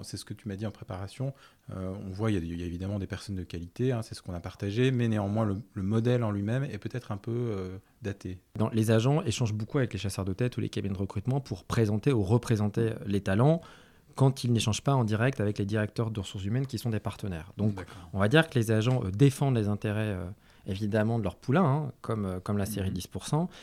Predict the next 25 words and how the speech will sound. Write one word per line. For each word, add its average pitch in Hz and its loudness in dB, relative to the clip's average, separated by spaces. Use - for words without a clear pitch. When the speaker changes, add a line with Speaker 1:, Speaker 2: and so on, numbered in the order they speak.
Speaker 2:
là 135 8
où 127 6
les, 120 2
euh, 104 2
chasseurs 107 0
de 104 2
tête 151 2
vont 110 0
davantage 113 2
représenter 104 0
les 113 0
intérêts 113 0
des 101 -4
clients. 135 -2
L'intérêt, 151 8
c'est 147 2
que - 0
les 131 6
deux 156 8
vont 139 4
échanger 135 2
de 139 2
manière 120 2
très - -2
transparente. 98 -4